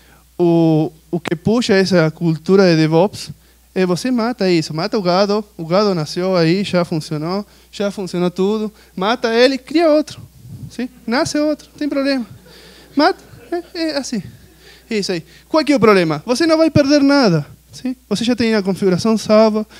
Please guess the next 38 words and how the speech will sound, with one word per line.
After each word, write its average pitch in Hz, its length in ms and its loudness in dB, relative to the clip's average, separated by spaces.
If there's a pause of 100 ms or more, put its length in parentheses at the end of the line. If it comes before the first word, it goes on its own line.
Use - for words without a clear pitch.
(100)
você 185 300 2
já 196 160 0
guardou 180 600 4
seu 165 180 0
código 160 580 0 (240)
em 156 60 -4
algum 151 200 0
outro, 156 460 0 (380)
é, 65 320 -12 (500)
Gi-, 143 160 -10 (140)
GitHub 151 720 -6
ou 139 200 -4
onde 143 180 -8
seja, 180 400 -4
né? 165 140 -2
Tem 170 200 2
na 151 140 0
sua 151 160 -2
máquina. 170 480 0 (380)
Então, 233 280 -2 (520)
chega 233 280 -2
a 208 40 2
se 190 120 -2
preocupar, 170 640 -2 (180)
mata 185 260 0
essa 190 180 -6
máquina. 202 480 -2 (920)
É 226 100 2
o 233 80 2
jeito 226 400 2
mais 214 420 0 (300)
clean 240 360 2 (120)
de 185 80 4
vocês 180 240 -2
fazer 190 260 -2
deploy 180 280 2
de 180 60 6
aplicações, 170 720 -4